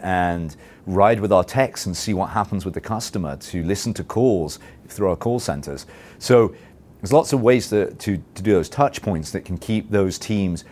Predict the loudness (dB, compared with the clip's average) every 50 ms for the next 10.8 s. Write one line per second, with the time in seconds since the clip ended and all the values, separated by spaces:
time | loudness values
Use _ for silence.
0 | -14 -4 0 2 2 2 2 2 4 4 4 4 4 0 -4 -4 -2 -2 -2 0
1 | 0 0 2 4 6 6 6 6 6 4 2 0 -2 -6 -16 -20 -20 -20 -20 -20
2 | -4 0 2 4 4 4 4 2 2 4 6 6 6 4 2 0 0 0 0 -2
3 | -4 -4 -2 -2 -2 -2 -2 -2 0 0 0 -2 -4 -4 -6 -6 -6 -8 -10 -16
4 | -20 -20 -20 -20 -20 -20 -16 -4 0 2 4 4 4 4 2 0 -2 -6 -8 -10
5 | -12 -18 -20 -20 -10 -2 2 2 2 2 2 0 0 0 0 -2 -2 -4 -4 -2
6 | -2 -2 -2 -2 -4 -4 -4 -4 -6 0 4 6 6 6 4 2 0 -2 -2 -2
7 | -2 -2 0 0 2 2 2 2 0 -4 -4 -4 -2 -2 -4 -4 -8 -12 -12 -10
8 | -8 -10 -8 -8 -6 -4 -2 -2 -2 0 0 -2 -2 -2 -6 -4 -2 -2 -4 -4
9 | -6 -6 -6 -6 -6 -6 -4 -2 -2 -2 -2 -4 -8 -10 -8 -4 -4 -4 -4 -4
10 | -4 -4 -4 -4 -4 -4 -2 -2 -2 -2 -4 -4 -6 -8 -8 -10